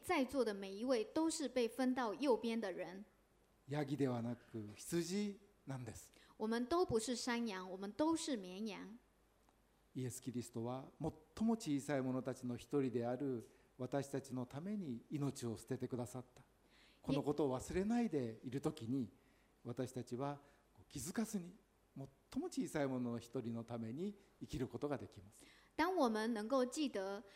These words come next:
Speaker 1: 耶稣基督就是为了我们每一个，我们就是，我们每一个就是弟兄中最小的这一个人，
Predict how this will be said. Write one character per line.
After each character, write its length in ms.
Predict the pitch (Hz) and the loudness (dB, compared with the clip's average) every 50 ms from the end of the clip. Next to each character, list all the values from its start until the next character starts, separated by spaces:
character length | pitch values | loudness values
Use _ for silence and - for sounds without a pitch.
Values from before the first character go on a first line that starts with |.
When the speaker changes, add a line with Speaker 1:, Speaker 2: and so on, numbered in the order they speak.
| - - _ | -20 -8 _
Speaker 1:
耶 220 | 262 311 359 381 | 2 4 6 4
稣 280 | 370 370 - 359 349 359 | 4 4 2 2 2 2
基 220 | 349 349 330 330 | 0 0 -2 0
督 220 | 302 330 320 320 294 | 0 0 0 0 -2
就 240 | - - 370 349 302 | 0 0 2 2 2
是 180 | - 302 269 | 2 0 0
为 260 | 254 202 277 302 277 226 | 0 2 0 0 0 0
了 140 | 220 190 | 0 -2
我 280 | - - 190 220 202 185 | -4 -2 0 0 0 0
们 160 | 190 190 202 | 0 0 2
每 220 | 233 247 247 226 190 | 4 4 4 4 2
一 200 | 156 185 202 208 | -2 -6 -8 -8
个， 300 | 233 302 277 214 - - - - - - | -2 0 0 0 0 -6 -12 -20 -10 -8
我 120 | 202 202 | -6 -6
们 180 | 190 196 202 196 | -4 -6 -4 -2
就 120 | 254 262 | -2 -2
是， 280 | 247 - 254 240 - - - | -2 0 -2 -2 -2 -2 -2
我 100 | 220 214 | 0 2
们 140 | 214 247 262 | 4 6 6
每 180 | 254 233 196 | 6 6 4
一 140 | 196 208 254 | 0 -4 -2
个 180 | 262 349 285 226 | 0 2 2 2
就 100 | 240 240 | 0 -2
是 160 | - 233 208 | -4 -6 -6
弟 160 | - 240 233 | -4 -6 -6
兄 240 | 220 - 233 214 214 | -4 -4 -4 -4 -2
中 240 | 208 220 214 214 220 | -4 -4 -4 -4 -4
最 200 | 220 - 349 302 | -4 -2 0 0
小 280 | 262 262 - 214 - - | 0 -2 -4 -8 -8 -6
的 160 | - 165 165 | -8 -8 -8
这 160 | - - 262 | -6 -2 -2
一 140 | 226 185 202 | -2 -2 -2
个 180 | - - 208 190 | -4 -4 -6 -4
人， 300 | 156 139 143 151 147 | -4 -6 -8 -8 -8